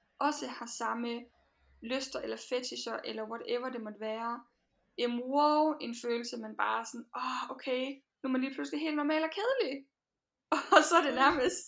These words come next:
Speaker 1: så er det nærmest alle andre, der er sådan lidt, "Hold da op, har I ikke læ-, lært det endnu?" Det er så vidunderligt at møde, øh, ligesindede mennesker.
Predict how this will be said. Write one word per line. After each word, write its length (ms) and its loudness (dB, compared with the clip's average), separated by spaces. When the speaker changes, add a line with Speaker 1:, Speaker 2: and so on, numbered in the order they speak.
Speaker 1:
så 140 -2
er 100 10
det 80 4
nærmest 440 2
alle 200 2
andre, 300 2
der 100 6
er 100 10
sådan 200 -6
lidt, 220 6
"Hold 120 0
da 60 0
op, 200 2
har 80 0
I 120 0
ikke 120 -8
læ-, 220 0
lært 280 0
det 100 2
endnu?" 280 -6
Det 80 2
er 40 4
så 120 -4
vidunderligt 560 -2
at 80 -4
møde, 640 -2
øh, 140 -4
ligesindede 600 -4
mennesker. 440 -8